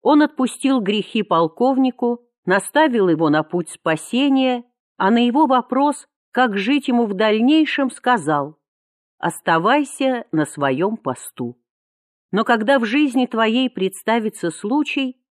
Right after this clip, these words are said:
сделай, что можешь для облегчения участи верующих людей,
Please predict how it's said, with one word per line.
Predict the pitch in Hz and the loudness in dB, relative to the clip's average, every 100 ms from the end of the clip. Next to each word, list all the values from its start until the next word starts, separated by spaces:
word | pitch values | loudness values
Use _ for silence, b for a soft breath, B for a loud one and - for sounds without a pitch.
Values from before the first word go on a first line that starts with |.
| _ | _
сделай, | 175 165 208 339 311 | -10 -4 2 4 2
что | 269 - 233 | 0 0 2
можешь | 226 294 311 285 - - _ - | 4 4 2 0 -4 -10 _ -6
для | 196 226 | 0 2
облегчения | 196 214 - - 294 302 285 269 226 | 2 -2 -4 -4 0 2 4 4 2
участи | 196 262 269 262 - - | 2 -2 -2 -6 -6 -4
верующих | 226 185 220 220 202 - 208 202 | -2 0 0 -2 -4 -6 -6 -4
людей, | 190 156 151 135 - | -4 0 0 0 -4